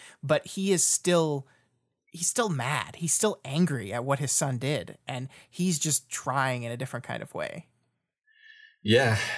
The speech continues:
Speaker 2: right. He, he's, he, he doesn't understand it, right? But he's, he's trying to reach out anyway. He,
Speaker 1: Yeah.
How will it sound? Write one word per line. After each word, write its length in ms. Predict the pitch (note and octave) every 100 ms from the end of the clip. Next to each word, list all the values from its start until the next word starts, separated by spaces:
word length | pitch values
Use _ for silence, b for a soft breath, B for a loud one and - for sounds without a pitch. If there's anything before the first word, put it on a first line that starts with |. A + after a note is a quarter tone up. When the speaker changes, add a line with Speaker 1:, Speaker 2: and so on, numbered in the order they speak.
| -
Speaker 2:
right. 400 | B2 G#2 F#2+ - -
He, 180 | G#2+ G2+
he's, 440 | - G#2 G2+ -
he, 120 | B2+ A2+
he 160 | A#2+
doesn't 300 | A2 A2+ A#2
understand 600 | G#2 F#2+ F2+ - F#2+ G2
it, 160 | F2+ E2
right? 260 | E2+ E2+ E2
But 120 | F2+
he's, 360 | F2+ E2+ - -
he's 180 | A2 F#2
trying 300 | - F#2 F2+
to 80 |
reach 260 | F2 F2 -
out 220 | E2+ D#2+
anyway. 320 | E2 D#2+ D#2+
He, 60 | D#2+
Speaker 1:
Yeah. 240 | G#2+ F#2+